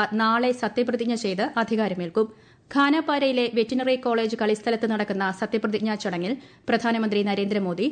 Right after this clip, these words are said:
കേന്ദ്ര ആഭ്യന്തരമന്ത്രി അമിത്ഷാ ഉൾപ്പെടെയുള്ള പ്രമുഖർ പങ്കെടുക്കും. തമിഴ്നാട് നിയമസഭാ സമ്മേളനത്തിന് തുടക്കമായി.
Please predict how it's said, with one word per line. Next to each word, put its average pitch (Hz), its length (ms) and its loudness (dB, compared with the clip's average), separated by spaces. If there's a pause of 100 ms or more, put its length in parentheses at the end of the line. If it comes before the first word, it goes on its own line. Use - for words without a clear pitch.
(220)
കേന്ദ്ര 269 360 2
ആഭ്യന്തരമന്ത്രി 247 760 0
അമിത്ഷാ 220 480 0
ഉൾപ്പെടെയുള്ള 220 440 2
പ്രമുഖർ 202 500 -2 (160)
പങ്കെടുക്കും. 175 460 -4 (500)
തമിഴ്നാട് 349 600 6
നിയമസഭാ 294 500 2
സമ്മേളനത്തിന് 233 640 0
തുടക്കമായി. 170 500 -4